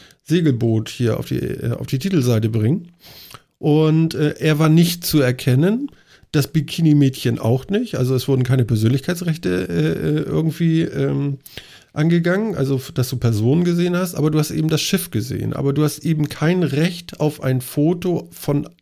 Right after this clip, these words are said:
von einer Sache, die dir gehört. Ja? Also dieses, du kannst dieses, äh, äh, äh, Schiff oder Boot, kannst du eben fotografieren. Ich weiß gar nicht, ob die Nummer wirklich zu lesen war oder nicht. Sie hat's auf jeden Fall als ihr Schiff erkannt, wollen wir's mal so sagen.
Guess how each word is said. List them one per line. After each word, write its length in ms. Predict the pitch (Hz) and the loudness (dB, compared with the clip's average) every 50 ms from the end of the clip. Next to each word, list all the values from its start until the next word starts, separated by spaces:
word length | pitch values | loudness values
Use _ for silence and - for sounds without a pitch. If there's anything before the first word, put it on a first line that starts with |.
| _ _ - | _ _ -12
von 220 | - - 147 135 | -6 -4 -4 -2
einer 260 | - 139 139 139 135 | -2 0 0 0 2
Sache, 300 | 123 120 135 131 - 156 | 2 2 0 0 0 -2
die 160 | 123 117 117 | -2 -2 -2
dir 240 | 113 110 110 110 - | -2 -2 0 -2 0
gehört. 480 | 131 104 101 104 110 104 - - - - _ _ _ _ _ | 0 -2 -4 -4 -4 -6 -6 -10 -16 -20 _ _ _ _ _
Ja? 200 | - 120 - - - - - - - - - - - - | 0 0 0 0 -2 -8 -18 -20 -20 -18 -20 -20 -8 -4
Also 180 | 127 123 127 | -2 0 0
dieses, 380 | 131 131 135 131 131 123 - - - - - - - - - | 0 0 0 0 0 -2 -4 -8 -16 -20 -20 -20 -20 -12 -10
du 80 | - 143 | -6 -2
kannst 380 | - 151 160 165 170 - - | 0 0 0 0 -4 -6 -4
dieses, 400 | 156 151 143 143 143 135 - - - | -2 0 0 2 0 0 -2 -4 -6
äh, 720 | - 135 131 127 123 120 117 110 120 117 113 110 113 113 - - _ _ _ _ _ _ _ _ _ - | -2 0 0 2 2 0 0 0 -2 0 0 0 -2 -4 -6 -12 _ _ _ _ _ _ _ _ _ -4
äh, 60 | 127 | -2
äh, 380 | 117 110 107 104 104 104 113 135 - - | -2 0 0 -2 -2 -4 -4 -6 -10 -12
Schiff 420 | - - - 220 247 - - - - _ _ _ _ _ _ _ _ _ _ _ - | -6 -2 -2 -2 -2 -2 -6 -14 -18 _ _ _ _ _ _ _ _ _ _ _ -10
oder 220 | - 127 117 113 | -6 -4 -2 -2
Boot, 480 | 113 127 143 156 202 226 226 - - - | -2 0 0 2 2 0 -2 -4 -8 -4
kannst 220 | - 170 165 - | -2 -2 -2 -2
du 60 | 135 | -2
eben 100 | 131 127 | -4 -4
fotografieren. 500 | - - 135 127 123 127 127 - 185 160 | -4 -2 -2 0 0 0 0 -2 -2 -2
Ich 100 | 123 - | -2 -2
weiß 120 | 117 110 - | -2 -2 0
gar 100 | - 101 | 0 0
nicht, 100 | 101 104 | 0 -2
ob 60 | - | -2
die 100 | - 113 | 0 0
Nummer 280 | 117 113 117 107 104 104 | 2 2 2 2 2 0
wirklich 280 | 120 127 - 123 107 - | -2 -2 -2 -4 -4 -4
zu 140 | - - 113 | -4 -4 -2
lesen 340 | 110 110 117 113 117 113 | -2 0 0 0 0 0
war 80 | 104 104 | 0 0
oder 140 | 104 110 113 | 0 0 2
nicht. 180 | 123 120 123 | 0 0 2
Sie 140 | - 170 165 | 4 4 4
hat's 160 | 170 170 175 | 4 4 2
auf 120 | 143 139 - | -2 -2 0
jeden 140 | 175 160 135 | 2 2 2
Fall 120 | - 143 | 4 2
als 160 | 135 117 127 - | 2 0 0 0
ihr 120 | 127 117 | -2 -2
Schiff 220 | - - 123 117 | 0 -2 -2 -4
erkannt, 340 | - - - - - 104 104 | -4 -8 -10 -6 -6 -6 -2
wollen 140 | 120 139 139 | 0 0 0
wir's 120 | 123 - | 0 0
mal 80 | - 107 | -2 -4
so 180 | 104 110 104 110 | -2 -2 -2 -2
sagen. 260 | 113 123 - - - | -2 -4 -6 -8 -10